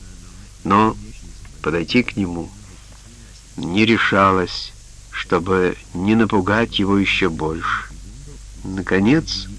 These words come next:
он зашевелился, и я сочла за лучшее удалиться. Я решила рассказать Ламе, что происходит с его учеником.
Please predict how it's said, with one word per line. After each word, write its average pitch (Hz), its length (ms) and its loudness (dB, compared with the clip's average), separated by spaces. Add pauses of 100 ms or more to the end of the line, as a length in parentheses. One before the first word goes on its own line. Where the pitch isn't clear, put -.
(800)
он 101 220 0
зашевелился, 90 960 -2
и - 220 -2
я 101 240 2
сочла - 520 0
за 80 220 -2
лучшее 110 500 0
удалиться. 80 800 -4 (4000)
Я 92 280 0
решила 175 500 4
рассказать 147 760 0
Ламе, 127 540 4
что - 280 2
происходит 110 720 2
с - 60 -6
его 87 220 0
учеником. - 720 -2